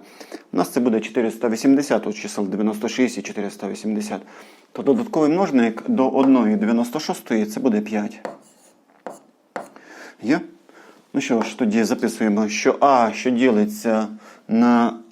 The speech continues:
тисячу шістсот, А, що ділиться на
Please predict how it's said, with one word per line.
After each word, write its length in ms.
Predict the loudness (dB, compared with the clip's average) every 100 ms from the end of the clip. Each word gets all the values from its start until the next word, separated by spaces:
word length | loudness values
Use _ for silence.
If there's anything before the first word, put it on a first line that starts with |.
| _
тисячу 440 | 0 0 -4 -6
шістсот, 560 | -6 -8 -8 -4 -2 -2 -10 -20 -20 _ _ _ -20 _ _
А, 280 | 0 0 0
що 240 | -4 -2
ділиться 800 | 0 0 -2 -4 -8 -6 -6 -6 -14 _ _ -10 -10 -20 -20 -4
на 400 | -2 0 -2